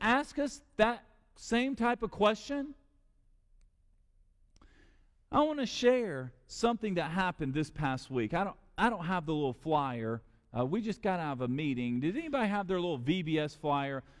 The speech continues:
Phyllis, you, you, if you don't mind holding that up, you just hold it up. You don't have to look at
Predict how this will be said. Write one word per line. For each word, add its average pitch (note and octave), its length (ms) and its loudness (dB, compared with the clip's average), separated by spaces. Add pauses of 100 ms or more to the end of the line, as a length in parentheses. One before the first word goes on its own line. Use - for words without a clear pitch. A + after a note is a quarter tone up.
(220)
Phyllis, D4+ 300 -2
you, - 80 -8
you, G#3 520 -2
if G3+ 160 0
you E4+ 60 -6
don't C#4 100 0
mind G3 220 0
holding F3+ 220 2
that D3+ 160 0
up, C#3+ 100 -2
you D4 120 -2
just A3 140 -4
hold F#3 180 4
it C#3+ 40 -2
up. C3 100 -4
You G#3 60 -4
don't A#3+ 80 0
have G3 80 -4
to E3+ 40 -4
look C#3+ 220 0
at B2 220 2